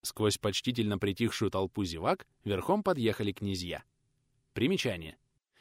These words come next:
Иван Мирославич — Салхамир, отъехавший из Большой Орды в Рязанское княжество и взявший в жену сестру Олега Рязанского, родоначальник фамилии Вердеревских.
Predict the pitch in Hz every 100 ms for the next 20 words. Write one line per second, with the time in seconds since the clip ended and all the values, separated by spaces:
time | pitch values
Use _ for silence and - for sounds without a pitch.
0 | - 107 120 139 135 127 117 220 240 104
1 | - _ _ _ - - 110 - 131 120
2 | - _ _ _ _ 101 101 120 156 147
3 | - 131 117 123 117 139 131 120 131 120
4 | 110 127 120 123 107 160 233 143 - 87
5 | - _ - 113 110 220 - 262 147 175
6 | 196 185 151 127 165 - 139 120 107 120
7 | 123 113 87 - 80 - _ _ _ -
8 | 117 117 107 98 214 226 190 160 139 139
9 | 139 131 131 110 117 113 120 113 92 -
10 | - -